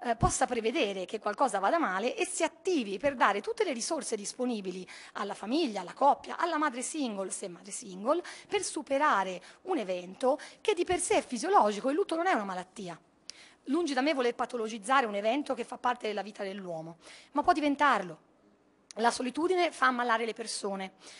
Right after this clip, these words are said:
eh, la negazione del dolore fa ammalare le persone.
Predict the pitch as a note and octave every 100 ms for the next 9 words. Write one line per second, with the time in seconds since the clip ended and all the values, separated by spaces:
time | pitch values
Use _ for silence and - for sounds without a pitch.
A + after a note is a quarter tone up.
0 | - - B3+ A#3+ C#4 E4 D#4+ E4+ F4 D4+
1 | C4+ A3+ E4 F#4+ A3 - G3 F#3 F#3 F3+
2 | F#3+ G3+ - F3 E3+ D#3+